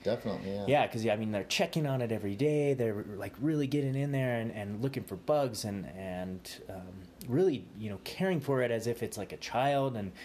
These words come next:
Speaker 2: talking to it, playing music for these plants. And and, um, you know, we have studies that show that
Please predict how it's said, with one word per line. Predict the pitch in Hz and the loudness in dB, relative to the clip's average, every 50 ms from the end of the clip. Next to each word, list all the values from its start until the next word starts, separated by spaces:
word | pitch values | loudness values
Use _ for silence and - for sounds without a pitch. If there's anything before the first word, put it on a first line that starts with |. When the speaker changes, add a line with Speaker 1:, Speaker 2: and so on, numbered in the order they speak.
| - - - | -16 -16 -6
Speaker 2:
talking | - - 131 135 - 143 139 139 135 | -2 0 0 0 0 0 2 2 2
to | 135 139 139 139 | 2 2 2 2
it, | 131 127 - | 2 0 0
playing | - 107 104 101 98 98 95 95 95 107 | -2 -2 0 0 -2 -2 -4 -4 -2 2
music | 139 180 180 165 139 139 151 139 139 139 - | 2 4 4 4 2 2 2 0 0 -2 -4
for | - 135 131 127 | -2 0 0 0
these | 123 120 110 | 0 -2 -4
plants. | - - 135 127 127 123 120 120 - | -4 -2 0 0 0 0 -2 -2 -4
And | 110 104 98 - - - - - - - - - - - | -4 -6 -6 -8 -10 -14 -18 -18 -18 -20 -20 -20 -14 -8
and, | 120 110 107 104 104 104 101 98 90 - - | -6 -4 -2 -2 -2 -4 -4 -6 -8 -8 -10
um, | 104 98 95 95 98 98 98 107 - - | -12 -12 -10 -10 -10 -10 -12 -12 -12 -12
you | 113 104 | -10 -8
know, | 107 | -4
we | 107 113 110 | -4 -2 0
have | 120 123 113 | 0 0 0
studies | - - - - 110 101 104 98 - 107 | -2 -2 -2 -2 -2 -2 -2 -4 -4 -4
that | 101 90 | -4 -4
show | - - 110 107 | -4 -4 -4 -4
that | 92 101 90 | -4 -4 -6